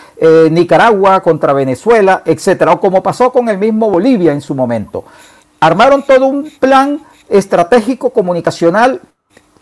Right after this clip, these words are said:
político para intentar bloquear las elecciones en Venezuela y en Nicaragua,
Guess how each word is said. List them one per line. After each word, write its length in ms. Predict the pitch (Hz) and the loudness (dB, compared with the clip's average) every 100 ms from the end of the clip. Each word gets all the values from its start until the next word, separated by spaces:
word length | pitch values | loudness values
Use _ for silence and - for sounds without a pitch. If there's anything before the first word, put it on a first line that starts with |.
| _ | _
político 600 | 185 175 269 - 254 320 - _ _ | 0 0 0 -4 -6 -8 -10 _ _
para 420 | 185 202 233 - _ _ _ _ _ | 0 0 0 -4 _ _ _ _ _
intentar 720 | 196 185 185 170 240 254 359 | -6 -2 -2 -2 0 0 0
bloquear 540 | 302 180 160 196 233 233 | 0 -2 0 2 2 2
las 180 | 220 | -2
elecciones 640 | 196 165 - - 214 233 226 | -2 -2 -4 -2 -2 0 -4
en 180 | 185 175 | -4 -2
Venezuela 640 | 160 156 175 233 240 247 - | -2 -2 -2 0 0 -4 -6
y 120 | 175 | -2
en 100 | 180 | 0
Nicaragua, 560 | 165 160 139 226 135 | 0 0 0 2 0